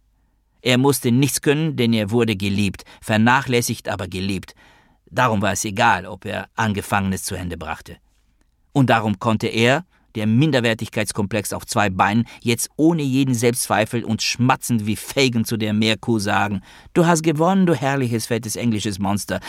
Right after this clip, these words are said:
Du bist wirklich sehr sportlich, weißt du das?“ Guinevere legte sich wieder hin, verschränkte die Arme hinter ihrem Kopf und wartete. Er legte sich neben sie, drückte den Kopf gegen ihre Riesentitten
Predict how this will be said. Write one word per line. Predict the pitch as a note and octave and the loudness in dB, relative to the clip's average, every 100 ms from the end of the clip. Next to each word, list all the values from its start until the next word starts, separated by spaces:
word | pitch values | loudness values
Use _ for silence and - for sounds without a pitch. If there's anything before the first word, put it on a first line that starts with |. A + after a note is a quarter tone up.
| - | -6
Du | C#3 | 0
bist | D3+ A#2 | 2 6
wirklich | C#3+ F#3+ F3 D#3 | 4 4 2 2
sehr | E3 | 0
sportlich, | - - C#3 D3+ G#2 | 0 2 2 2 -4
weißt | F#2+ G2+ - | -4 -6 -8
du | |
das?“ | D#3 C3 D3+ - _ _ _ _ | -6 -6 -6 -16 _ _ _ _
Guinevere | F#2+ A#2+ A2+ F#2+ G#2 G#2 | 0 4 4 2 0 2
legte | G#2 A2 G#2 | 0 -2 -4
sich | G2+ F#2 | -6 -8
wieder | F#2+ F#2 | -8 -8
hin, | G2 A#2 C3 - - | -6 -6 -6 -14 -10
verschränkte | G#2 - G#2+ G2+ G2 | -6 -2 0 0 -2
die | F#2 | -4
Arme | G2 F#2 | -2 -4
hinter | F#2 F#2+ F#2+ | -2 -4 -4
ihrem | F#2 F#2 | -6 -6
Kopf | - G#2 - | -4 -6 -4
und | F#2 | -8
wartete. | F2+ D#2+ - - - _ _ _ | -8 -12 -14 -18 -20 _ _ _
Er | C3 | 2
legte | B2+ C3+ A2 | 4 0 -2
sich | G2+ G2 | -4 -4
neben | F#2 F#2+ | -4 -6
sie, | F2+ D2+ | -8 -4
drückte | F2+ C#3+ A#2 | 0 0 0
den | G#2 G2+ | -2 -2
Kopf | F#2+ F2+ | -4 -6
gegen | F2+ F#2 | -6 -6
ihre | D#2+ F#2+ F2+ | -6 -10 -8
Riesentitten | B2 B2 G2 - C#2+ - | -4 -4 -4 -6 -8 -8